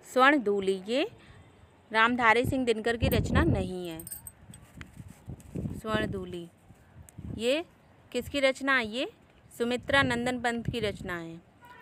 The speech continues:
और बाकी की जो अन्य पंत, जो इसमें रचनाएं हैं वो हैं रामधारी सिंह दिनकर की।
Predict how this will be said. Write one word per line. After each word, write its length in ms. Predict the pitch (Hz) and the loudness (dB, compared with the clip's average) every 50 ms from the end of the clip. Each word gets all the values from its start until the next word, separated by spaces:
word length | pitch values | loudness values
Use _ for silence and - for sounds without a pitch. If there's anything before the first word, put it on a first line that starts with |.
| - - | -8 -6
और 100 | 208 202 | -4 2
बाकी 380 | 202 208 214 220 214 262 254 | 4 4 4 4 2 -4 -6
की 120 | 240 262 247 | -6 -6 -4
जो 120 | 233 262 - | -4 -4 -4
अन्य 320 | - 214 214 226 240 247 | -2 -4 -4 -4 -6 -6
पंत, 340 | 240 247 233 240 240 233 - - - - _ - - | -6 -6 -6 -6 -6 -8 -10 -14 -20 -20 _ -20 -10
जो 140 | 196 226 233 | -2 0 0
इसमें 240 | 233 233 - 254 247 233 | 0 0 -2 -6 -4 -2
रचनाएं 380 | 233 240 - 240 240 240 240 | -4 -4 -2 -2 -2 -2 -2
हैं 80 | 240 240 | -2 -4
वो 240 | 233 214 226 220 208 | -6 -6 -4 -4 -4
हैं 180 | 196 208 269 - - _ - - - | -2 -4 -6 -8 -10 _ -20 -18 -10
रामधारी 420 | 190 190 190 185 185 185 185 196 208 | -8 -8 -6 -6 -6 -8 -8 -8 -8
सिंह 240 | - - 269 269 | -8 -8 -6 -6
दिनकर 340 | 240 202 180 175 - 180 170 165 | -4 -6 -6 -8 -10 -12 -12 -12
की। 200 | - 175 170 | -12 -14 -14